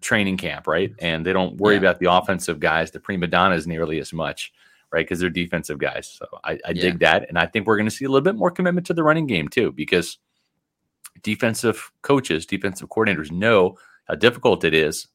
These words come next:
Speaker 1: to stop the run. And the Buccaneers defense has done a tremendous job of that.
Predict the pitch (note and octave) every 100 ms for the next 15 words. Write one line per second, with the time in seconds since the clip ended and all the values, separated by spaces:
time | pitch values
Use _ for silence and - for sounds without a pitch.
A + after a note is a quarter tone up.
0 | _ _ F2+ - D2+ - D3 B2+ E2+ G2+
1 | - _ _ _ _ F#2 F2+ F2+ F2 E2+
2 | - - _ _ _ _ - F2 F#2 -
3 | F2+ F#2 F#2 F#2 - - F#2 F2 F2+ E2+
4 | E2+ F2 D2+ - E2+ E2+ G2+ E2+ E2+ E2
5 | E2 D#2+ F2 -